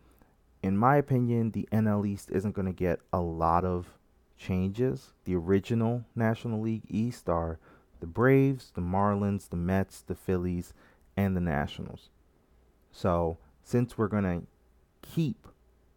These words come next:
teams, or since the max cap on each division in this new format is gonna be four, we're gonna keep the Mets, the Phillies, and the Nationals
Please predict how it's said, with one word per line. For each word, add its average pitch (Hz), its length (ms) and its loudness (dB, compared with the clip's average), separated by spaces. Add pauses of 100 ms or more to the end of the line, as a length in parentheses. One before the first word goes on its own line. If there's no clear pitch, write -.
(540)
teams, 98 580 -2
or 95 220 2
since 98 260 -6
the 90 100 -2
max 95 640 -2 (460)
cap 110 380 2
on 90 180 0
each 101 320 -6
division 101 560 -2 (340)
in 95 140 -2
this 95 220 -4
new 95 100 -2
format 92 440 -2
is 85 60 -10
gonna 87 180 -6
be 85 120 -8
four, 135 460 2 (720)
we're 98 100 0
gonna 95 180 0
keep 135 460 0
the 90 100 -2
Mets, 120 600 0
the 107 80 -8
Phillies, 107 580 0
and 95 160 -2
the 90 80 0
Nationals 90 800 0